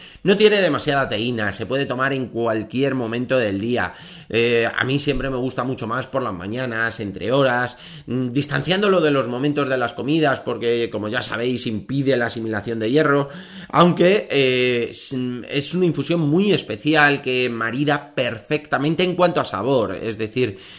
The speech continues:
en cuanto a sabor queda fantástica. Si la queréis probar algún día con ensaladas, con pescados, en el momento de la comida, tomar esta infusión a temperatura ambiente, es como me gusta a mí personalmente, pero la podéis tomar también en frío,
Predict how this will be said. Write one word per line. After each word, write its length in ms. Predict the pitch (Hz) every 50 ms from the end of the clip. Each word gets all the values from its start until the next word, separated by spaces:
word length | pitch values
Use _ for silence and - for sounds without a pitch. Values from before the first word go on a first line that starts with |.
| - -
en 80 | -
cuanto 200 | 107 120 110 -
a 40 | -
sabor 320 | - 110 104 117 135 139 -
queda 580 | 139 139 143 139 139 135 131 123 120 117 110 -
fantástica. 540 | - 110 110 - - 135 - - 143 147 143
Si 120 | - - 131
la 140 | 120 117
queréis 300 | 110 123 120 147 156 147
probar 340 | - - 131 131 131 131 127
algún 380 | 123 120 113 107 117 113 110 107
día 400 | 113 120 135 143 147 151 147 - - - - - - - _ _
con 500 | - 135 131 123 123 123 123 117 117 117
ensaladas, 800 | 117 110 104 101 101 107 127 139 135 131 131 131 131 131 131 -
con 180 | - 117 107
pescados, 640 | - 101 - - 131 135 135 127 131 135 135 131 - - -
en 160 | - 123 131
el 80 | 123 117
momento 420 | 113 117 135 196 262 285 254 220
de 80 | 190 156
la 140 | 143 127
comida, 420 | 104 110 110 123 135 151 190 233 -
tomar 220 | - 123 120 135
esta 180 | 147 143 - 135
infusión 680 | 131 123 - 101 101 - 147 165 165 160 156 156 147
a 280 | 135 123 123 113 110 110 -
temperatura 500 | - 98 95 117 120 120 - 120 120 92
ambiente, 680 | 95 95 120 147 180 185 165 143 156 156 160 160 156 - - - - - - -
es 200 | - 104 110 -
como 320 | - 110 113 113 110 107 107
me 140 | 104 101
gusta 280 | 104 104 120 107 - 101
a 20 |
mí 160 | 107 131 156 151
personalmente, 720 | - 113 - - 107 104 110 113 127 156 175 165 139 113
pero 320 | 98 113 110 110 110 107 - - - - - -
la 260 | - 98 104 101 95 -
podéis 200 | 110 120 127 120
tomar 280 | - 120 117 123 120
también 320 | 113 107 107 113 117 113 110
en 160 | 101 98 98
frío, 540 | - - 147 156 160 165 160 147 - -